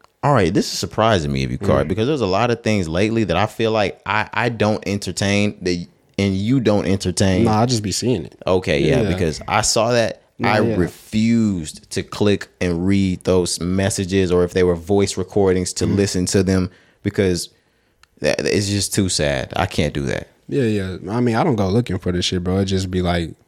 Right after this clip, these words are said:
Speaker 2: it be
Speaker 1: Right.
Speaker 2: showing up in my face. But yeah, um, I don't like the fact that shit like that gets posted. Like, this was actually his, his, um,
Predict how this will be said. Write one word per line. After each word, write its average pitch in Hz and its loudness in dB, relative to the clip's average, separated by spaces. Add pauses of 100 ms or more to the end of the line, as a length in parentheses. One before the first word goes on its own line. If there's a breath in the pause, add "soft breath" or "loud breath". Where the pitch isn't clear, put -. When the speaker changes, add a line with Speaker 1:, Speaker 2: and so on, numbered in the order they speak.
(160)
Speaker 2:
it - -6
be 82 4
Speaker 1:
Right. 71 2
Speaker 2:
showing 98 -2
up 92 -4
in 90 -4
my 92 -2
face. 92 -2
But 85 -4
yeah, 90 0 (600 soft breath)
um, 90 -2 (180)
I 113 2
don't 120 6
like 101 4 (400)
the 98 -4
fact 98 0
that 95 0
shit 101 0
like 95 0
that 87 -4
gets 92 -2
posted. 98 -2
Like, 87 -4
this 110 2
was 101 0
actually 101 2
his, 95 -2
his, 92 -2
um, 85 -4